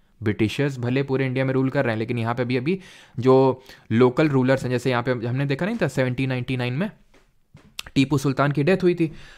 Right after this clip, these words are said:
फिर यहाँ पे इन्होंने फिर से वोडेयार राजा को बिठा दिया था और सब्सिडियरी अलायंस साइन करवा लिया था। तो डायरेक्टली तो रूल नहीं कर रहे ना, लेकिन कंट्रोल उन्हीं का है, लेकिन वहाँ पे राजा बैठा हुआ है एक तरह से। ठीक है, तो प्रिंसली स्टेट। और यहाँ पे क्या, डायरेक्टली कंट्रोल है।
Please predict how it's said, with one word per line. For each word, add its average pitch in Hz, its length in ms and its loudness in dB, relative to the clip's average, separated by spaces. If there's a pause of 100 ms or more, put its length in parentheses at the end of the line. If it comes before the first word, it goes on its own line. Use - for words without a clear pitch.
फिर 151 140 0
यहाँ 139 200 2
पे 175 80 0
इन्होंने 185 180 2
फिर 180 180 4
से 180 140 0
वोडेयार 151 360 4
राजा 139 240 2
को 139 120 -2
बिठा 123 260 0
दिया 151 200 0
था 196 120 0
और 113 220 -2
सब्सिडियरी 135 460 0
अलायंस 120 260 0
साइन 113 180 -4
करवा 98 240 -4
लिया 92 180 -4
था। 95 200 -14 (100)
तो 135 60 -4
डायरेक्टली 131 400 0
तो 190 100 0
रूल 196 140 0
नहीं 202 140 -2
कर 170 120 -2
रहे 131 100 -2
ना, 214 80 -4
लेकिन 196 280 -2 (580)
कंट्रोल 165 340 2
उन्हीं 214 180 2
का 151 120 -2
है, 98 180 -8 (280)
लेकिन 123 280 2
वहाँ 151 140 2
पे 220 280 -2
राजा 120 280 0
बैठा 107 280 -4
हुआ 98 120 -6
है 90 80 -8
एक - 60 -20
तरह 95 160 -12
से। 95 180 -16 (380)
ठीक 160 80 4
है, 196 40 4
तो 190 140 4
प्रिंसली 143 360 0
स्टेट। 131 200 -4
और 131 100 0
यहाँ 135 240 2
पे 180 80 -2
क्या, 196 140 2
डायरेक्टली 139 340 0
कंट्रोल 127 380 -2
है। 107 80 -6